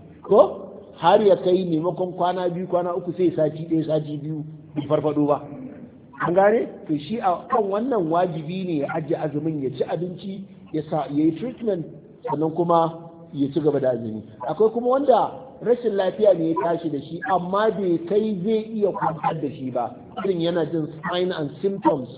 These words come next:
na fever a tattare da shi. Mun yi karatun nan, ina gani shekaran jiya ne ma, eh, ko? To irin wannan shi ne idan ya tashi fara jin alaman zazzabi a jikinsa,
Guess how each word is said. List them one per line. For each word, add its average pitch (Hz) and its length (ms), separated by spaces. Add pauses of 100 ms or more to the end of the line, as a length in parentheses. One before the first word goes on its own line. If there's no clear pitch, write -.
(220)
na 160 140
fever 170 420
a 147 80
tattare 139 400
da 127 80
shi. 120 220 (920)
Mun 185 180
yi 220 100
karatun 175 400
nan, 175 100
ina 196 160
gani 160 180
shekaran 156 360
jiya 151 180
ne 120 100
ma, 113 140
eh, 117 140
ko? 202 180 (1120)
To 175 160
irin 320 380
wannan 247 460 (320)
shi 220 360
ne 185 420 (1200)
idan 190 300
ya 233 100
tashi 240 320
fara 202 260
jin 180 240
alaman 160 360
zazzabi 143 420
a 156 80
jikinsa, 139 420